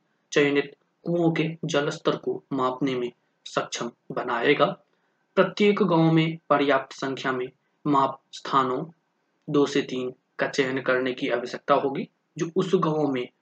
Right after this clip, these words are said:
भूजल स्तर के प्रतिनिधि होंगे। यह ऐप पंचायतों को मजबूत डेटा के साथ सहायता प्रदान करेगा, जिसका उपयोग आगे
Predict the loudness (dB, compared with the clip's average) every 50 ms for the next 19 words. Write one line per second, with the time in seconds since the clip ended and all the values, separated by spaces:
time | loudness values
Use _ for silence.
0 | _ _ -4 0 2 2 4 4 4 2 0 -2 -2 -2 -2 -2 0 0 -2 -2
1 | -2 -2 -6 -4 -4 -4 -4 -4 -6 -8 -10 -10 _ _ _ -2 -2 -2 0 0
2 | -2 -4 -4 -8 _ _ _ _ _ _ _ 2 4 4 4 2 0 0 0 0
3 | -4 _ _ _ _ _ 2 2 2 2 4 2 4 4 2 2 2 2 2 2
4 | 0 -2 _ _ 0 0 0 0 -2 -2 -2 -2 -2 -4 -10 -8 -2 0 0 2
5 | 2 0 0 0 -2 -4 -2 -2 -4 -4 -6 -10 _ _ _ _ _ _ _ _
6 | _ -6 -2 0 4 4 4 4 6 4 2 2 0 -4 -4 -4 -4 -6 -8 _
7 | _ _ _ _ _ _ -4 -2 0 0 2 2 0 0 -2 -4 _ _ _ _
8 | -6 -4 -2 -2 2 4 4 6 6 6 6 8 8 8 6 4 0 0 0 0
9 | 2 0 0